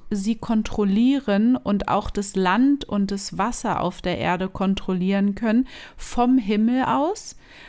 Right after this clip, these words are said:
Und, ähm, dass die, wenn die Menschen sich nicht, ähm, an gewisse Regeln oder Gesetze halten, dass sie, ähm,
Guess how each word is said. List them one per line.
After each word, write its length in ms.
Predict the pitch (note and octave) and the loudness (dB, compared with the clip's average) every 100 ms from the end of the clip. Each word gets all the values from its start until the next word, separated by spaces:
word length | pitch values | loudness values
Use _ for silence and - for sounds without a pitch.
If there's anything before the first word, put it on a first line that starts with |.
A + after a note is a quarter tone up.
| - - - | -20 -20 -8
Und, 640 | - G#3+ G#3 G#3 G#3 G3 - | -2 0 2 2 0 -2 -8
ähm, 640 | - F#3+ F#3+ F#3+ G3 G3 F#3+ | -6 -2 0 0 2 2 0
dass 500 | F#3+ F#3+ F#3 - - _ | -2 -4 -4 -8 -10 _
die, 680 | G3 F#3+ F#3+ F#3 F#3 F#3 F#3+ F#3 - - _ _ _ _ - | -4 -2 0 0 -2 -2 -2 -6 -18 -20 _ _ _ _ -12
wenn 320 | - F#3 F#3 F#3 | -4 0 0 0
die 180 | F3+ | 0
Menschen 600 | F3+ F#3 A#3 D4 - G#3+ | -2 0 0 0 -2 -4
sich 300 | F#3 F3+ F3 | -4 -6 -4
nicht, 400 | G3 F#3+ G3 - - | -4 -4 -4 -10 -6
ähm, 400 | F#3+ F#3 F#3 - | -4 -4 -4 -6
an 240 | F#3 F#3 | -4 -4
gewisse 520 | F#3 E3+ G#3 G3+ F#3+ | -4 -4 -4 -2 -4
Regeln 520 | E3 G#3 C4 G#3+ F3+ F3+ | -2 0 0 0 -2 -2
oder 300 | E3+ E3+ E3+ | -4 -4 -4
Gesetze 680 | E3 E3 A#3 - - E3+ | -4 -4 -4 -6 -6 -6
halten, 600 | E3+ D#3 E3 E3+ G#3+ B3+ - - - - - - | -2 -2 -2 -4 -2 -2 -4 -20 -20 -20 -20 -10
dass 380 | F3+ F3+ E3+ - | -6 -4 -6 -6
sie, 400 | F3+ F3 F3 E3 - | -6 -4 -2 -4 -6
ähm, 640 | E3 E3+ E3 E3 D#3+ E3 | -6 -4 -2 -2 -4 -8